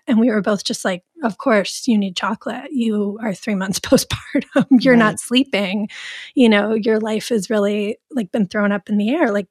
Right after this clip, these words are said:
Speaker 1: give yourself this grace and this
Speaker 2: Yeah, it's
Speaker 1: comfort."
Speaker 2: like you, you're grasping at straws for
Speaker 1: Yeah.
Speaker 2: something to sort of make you feel a little bit better in the moment. That's, I have this, um,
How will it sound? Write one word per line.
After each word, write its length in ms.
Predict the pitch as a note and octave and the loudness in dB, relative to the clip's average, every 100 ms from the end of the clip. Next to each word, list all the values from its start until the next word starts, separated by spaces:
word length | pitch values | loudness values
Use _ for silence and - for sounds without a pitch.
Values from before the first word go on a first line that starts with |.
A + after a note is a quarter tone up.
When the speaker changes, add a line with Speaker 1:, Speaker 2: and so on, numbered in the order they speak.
| - | -12
Speaker 1:
give 320 | A#3 A#3 A3 | -4 -4 -2
yourself 420 | A3 G3 G3+ F3+ - | -4 -4 -6 -8 -12
this 160 | F#3 | -16
grace 400 | - F#3 A3+ - | -10 -8 -8 -8
and 120 | B3 G#3 | -10 -4
this 60 | A#3 | -2
Speaker 2:
Yeah, 200 | A3+ D#3+ | 0 -2
it's 120 | - | -4
Speaker 1:
comfort." 40 | |
Speaker 2:
like 200 | - - | -6 -4
you, 100 | F3+ | -6
you're 260 | - F3+ E3+ | -4 -4 -6
grasping 600 | E3+ E3 D#3 F#3+ - D#3+ | -2 -2 0 -2 -2 -2
at 140 | C#3+ - | -2 -4
straws 580 | - D3+ E3 C#3 C#3+ | -4 0 0 0 -4
for 100 | - | -4
Speaker 1:
Yeah. 340 | - - A3 G3 | -2 2 2 2
Speaker 2:
something 280 | E3+ D3+ D#3+ | -4 -6 -8
to 380 | - D#3+ - - _ _ _ _ | -6 -6 -6 -12 _ _ _ _
sort 180 | - - | -16 -12
of 80 | E3 | -6
make 260 | D#3 D#3 F#3 | -6 -6 -10
you 80 | |
feel 320 | F3 E3 D#3 - | -6 -2 -2 -2
a 20 | |
little 220 | E3 D#3 | -4 -4
bit 160 | D3 - | -6 -4
better 200 | D#3+ D#3 | -4 -4
in 120 | D3+ | -4
the 60 | |
moment. 340 | D#3 E3 D3+ - | -4 -2 -4 -2
That's, 260 | F#3 - - - - - | -2 -2 -8 -14 -16 -4
I 80 | F3+ | 0
have 260 | F3 F3 E3+ | 4 2 2
this, 240 | F3+ - | -2 -2
um, 400 | - D3+ C#3+ - | -4 -4 -4 -8